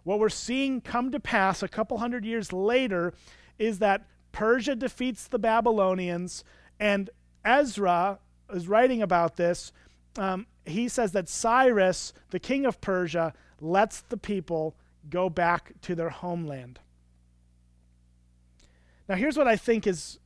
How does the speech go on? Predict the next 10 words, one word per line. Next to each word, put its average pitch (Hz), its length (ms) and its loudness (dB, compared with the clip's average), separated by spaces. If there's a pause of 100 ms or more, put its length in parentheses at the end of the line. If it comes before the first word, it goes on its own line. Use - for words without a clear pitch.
(400)
is 185 160 -4
interesting. 180 580 -6 (1400)
We, 262 300 -4
we 233 140 -4
need 254 200 -2
to 240 120 2
realize 196 840 2 (300)
what, 208 360 0 (1000)
uh, 190 280 -4
is 190 260 -2